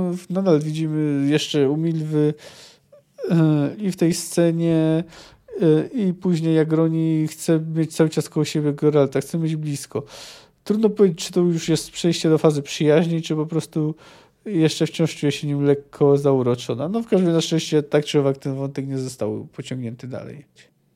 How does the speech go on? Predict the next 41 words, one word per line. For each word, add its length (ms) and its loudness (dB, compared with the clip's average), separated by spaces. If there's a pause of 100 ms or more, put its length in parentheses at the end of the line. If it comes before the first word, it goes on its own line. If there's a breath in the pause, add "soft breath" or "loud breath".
(1300)
Teraz 220 4
czas 200 -4
na 100 -2
bitwę 280 -6
o 120 0
most. 480 -8 (1040 soft breath)
No, 140 0
jest 220 4
to 60 2
jeden 140 4
z 80 0
moich 200 2
ulubionych, 480 2
e, 40 -2 (260)
momentów 460 -6
sagi. 420 -10 (640 soft breath)
E, 140 0
po 140 -6
pierwsze, 260 0
jest 140 -4
to 220 2
jakiś 560 0
pierwszy 480 0
opis 260 -2
takiej 280 -2
większej 320 -2
patycz-, 600 -6
potyczki 500 -4
na 120 -4
kartach 340 -4
powieści. 440 -6
Chociaż 200 -4
trzeba 180 4
dodać, 200 2
że 80 -2
to 120 -6
nie 80 0
była 200 6
wielka 260 4
bitwa, 340 -2
ponieważ 440 -2